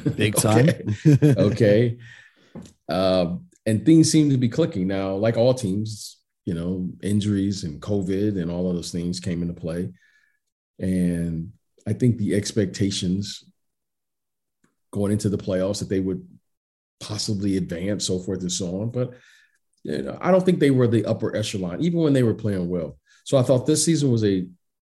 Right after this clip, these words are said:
Speaker 1: very successful season. However, I'm a little concerned because now they have to commit to some of these players. And that commitment will be financially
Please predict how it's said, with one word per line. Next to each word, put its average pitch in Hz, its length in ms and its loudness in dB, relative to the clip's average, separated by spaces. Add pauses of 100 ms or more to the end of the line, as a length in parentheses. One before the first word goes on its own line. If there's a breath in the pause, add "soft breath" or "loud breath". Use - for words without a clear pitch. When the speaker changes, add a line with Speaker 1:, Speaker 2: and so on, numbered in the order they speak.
(280)
Speaker 1:
very 123 280 2
successful - 880 -4
season. 131 380 -4
However, 127 600 0 (960)
I'm 95 100 -4
a 104 40 -2
little 131 200 2
concerned 123 680 -6
because 92 360 -4
now 95 340 0
they 104 120 -2
have 110 140 2
to 113 80 -4
commit 110 440 -2 (240)
to 98 80 -10
some 98 220 -4
of 87 60 -4
these 85 140 -10
players. - 380 -14
And 131 220 -2
that 139 260 0 (140)
commitment 110 520 0
will 101 80 -4
be 95 320 -4 (380 soft breath)
financially 107 760 0